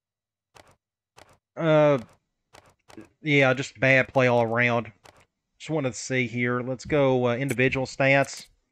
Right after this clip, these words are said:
Eleven of twenty, he had two interceptions. Both of them... I guess they were my fault. I know he, I guess he doesn't have a good enough arm to th-, put in that tight window like Davis does. So I may have to figure out what to do on the third and long. Do something a little bit different.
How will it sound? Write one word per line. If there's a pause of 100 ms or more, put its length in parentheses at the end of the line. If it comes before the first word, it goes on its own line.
(960)
Eleven
of
twenty,
he
had
two
interceptions.
Both
of
them... (480)
I
guess
they
were
my
fault.
I
know
he,
I
guess
he
doesn't
have
a
good
enough
arm
to
th-, (100)
put
in
that
tight
window
like
Davis
does. (1040)
So
I
may
have
to
figure
out
what
to
do
on
the
third
and
long. (680)
Do
something
a
little
bit
different.